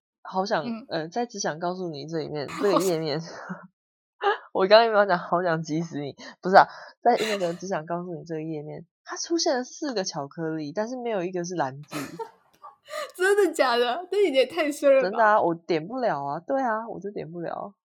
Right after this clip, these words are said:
Speaker 2: 那你其实很接近欸，就是
Speaker 1: 对啊。
Speaker 2: 为什么他写巧克力是在描写什么？真的有一个章节。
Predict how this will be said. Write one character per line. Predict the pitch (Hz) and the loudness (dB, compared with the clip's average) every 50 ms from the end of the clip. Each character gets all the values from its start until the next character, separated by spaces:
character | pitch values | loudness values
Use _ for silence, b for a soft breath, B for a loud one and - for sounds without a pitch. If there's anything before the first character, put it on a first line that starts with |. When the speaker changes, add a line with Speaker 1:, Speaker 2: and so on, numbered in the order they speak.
| _ _ - | _ _ -4
Speaker 2:
那 | 403 466 440 427 349 | 0 0 0 0 -2
你 | 262 | -4
其 | 233 - 262 254 | -6 -8 -10 -10
实 | 240 269 262 254 254 254 254 262 262 _ | -8 -6 -6 -6 -6 -6 -8 -10 -10 _
很 | - 233 220 | -12 -10 -6
接 | 240 269 285 277 | -4 -4 -4 -4
近 | - 349 311 247 | -4 -4 -4 -4
欸， | 190 - 110 - - - | -6 -8 -10 -12 -10 -8
就 | 277 262 | -8 -6
是 | 240 254 240 208 220 269 - | -6 -6 -8 -10 -12 -10 -8
Speaker 1:
对 | - 403 453 466 415 | -8 -6 -4 -2 -2
啊。 | 381 359 349 349 | -2 0 0 0
Speaker 2:
为 | 370 370 | 0 0
什 | - | -2
么 | - 139 160 214 | -2 -2 -2 0
他 | 262 311 330 | 0 0 0
写 | 320 277 233 | 0 0 -2
巧 | 233 240 240 | -2 -2 -6
克 | 233 - 247 254 | -4 2 4 4
力 | 277 294 277 | 4 4 2
是 | 285 | 2
在 | 285 285 269 262 | 4 6 6 6
描 | 254 247 240 226 | 4 2 0 0
写 | 226 226 226 214 | 0 -2 -2 -4
什 | 208 | -6
么？ | - - - - 262 | -10 -14 -14 -10 -6
真 | 285 285 | -2 0
的 | 294 269 | 0 0
有 | 220 185 | 0 0
一 | 196 208 | -2 -4
个 | 214 | -6
章 | 226 233 226 233 233 | -4 -4 -2 -2 -2
节。 | 226 240 226 - 226 233 | -4 -6 -8 -10 -10 -14